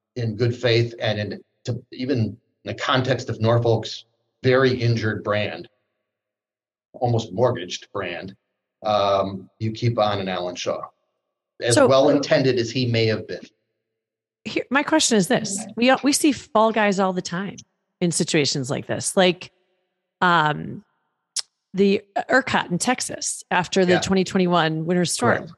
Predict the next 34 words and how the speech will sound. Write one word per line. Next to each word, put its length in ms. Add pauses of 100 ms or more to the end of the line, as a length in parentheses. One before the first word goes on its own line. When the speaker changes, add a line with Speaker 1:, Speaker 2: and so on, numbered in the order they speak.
(160)
Speaker 2:
They 140
didn't 280
wait. 320 (200)
That 180
board 260
fired 540
that 200
C 220 (140)
E 60
O 140
within 360
weeks. 520
I 60
mean, 300 (120)
gone. 460 (720)
And 160
Speaker 1:
Yeah, 140 (100)
it 100
Speaker 2:
why 260
is 220
Alan 280
Shaw 300
still 440
there? 540 (160)
What 100
do 60
you 80
think 420 (560)
is 140
the 100
reason 560 (100)
behind 360
that? 180 (720)
Speaker 1:
I, 120